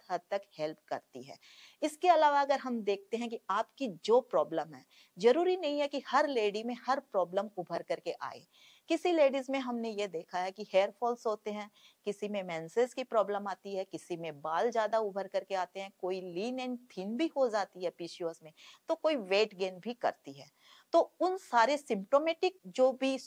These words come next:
आपके problems है, उन पे काम करना बहुत जरूरी है और उनके according ही diet को plan करना भी बहुत जरूरी होता है। तो ग्लूटेन फ्री diet भी यहाँ पर एक अच्छा source होता है आपके hormones को balance करने के लिए।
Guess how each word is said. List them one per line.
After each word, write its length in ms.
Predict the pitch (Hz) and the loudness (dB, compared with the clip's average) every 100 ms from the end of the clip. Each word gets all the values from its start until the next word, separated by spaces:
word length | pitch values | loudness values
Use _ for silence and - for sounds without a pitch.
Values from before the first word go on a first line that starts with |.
| - - | -2 2
आपके 300 | 208 - 220 | 2 2 -6
problems 600 | - 170 165 196 208 220 | 0 0 2 -2 -2 -2
है, 120 | 226 - | -2 0
उन 140 | 302 | -2
पे 180 | 302 339 | 2 2
काम 320 | 339 202 185 | 2 -2 -2
करना 320 | 185 180 202 240 | -4 -4 -2 -2
बहुत 380 | - - 202 | -4 -6 -6
जरूरी 380 | 190 180 202 208 | -2 -2 -2 -2
है 80 | 240 | -2
और 240 | - 202 - | -2 -4 -4
उनके 380 | 254 247 - 339 | -4 -4 0 0
according 560 | 196 190 202 190 269 | 0 -2 -4 -4 -4
ही 100 | 277 | -6
diet 420 | 208 180 147 165 | -4 0 0 -2
को 120 | - 233 | -8 -10
plan 380 | - 175 151 | -6 -6 -6
करना 320 | 156 170 165 175 | -8 -12 -10 -10
भी 160 | 233 | -10
बहुत 440 | 254 143 - 151 - | -10 -10 -8 -10 -10
जरूरी 320 | 123 113 123 | -12 -12 -14
होता 360 | 143 - _ _ - | -18 -20 _ _ -18
है। 80 | - _ - | -18 _ -2
तो 80 | 208 | 0
ग्लूटेन 420 | 185 214 277 294 | 0 -2 -2 -2
फ्री 220 | 294 269 | -4 -6
diet 380 | 185 156 165 175 | 0 0 0 -6
भी 120 | 220 | -10
यहाँ 340 | 233 170 170 - | -8 -8 -8 -4
पर 120 | 208 - | -4 -2
एक 140 | 180 - | -8 -4
अच्छा 440 | 170 165 - 226 262 - | -6 -6 -6 -6 -6 -8
source 420 | - 170 175 - | -4 -4 -4 -10
होता 240 | 175 - 196 | -10 -8 -8
है 120 | 226 160 | -6 -6
आपके 260 | 160 - 175 170 | -6 -8 -12 -6
hormones 440 | 160 175 220 240 | -6 -4 -8 -6
को 120 | - | -6
balance 500 | 208 151 147 143 147 | -6 -6 -6 -8 -12
करने 360 | - 151 - 147 | -12 -12 -12 -16
के 200 | - - | -14 -16
लिए। 240 | - - | -14 -18